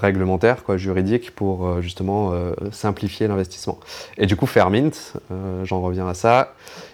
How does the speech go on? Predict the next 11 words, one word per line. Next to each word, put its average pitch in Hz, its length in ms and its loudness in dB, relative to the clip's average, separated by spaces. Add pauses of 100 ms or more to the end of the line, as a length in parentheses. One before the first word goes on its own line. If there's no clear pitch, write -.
ils 113 60 -6
se 95 100 0
sont 101 160 2
dit 110 180 4
comment 117 320 4
on 107 40 2
pourrait 104 260 4
améliorer, 107 720 6
euh, 92 320 0
ce 92 180 -6
safe, 117 640 2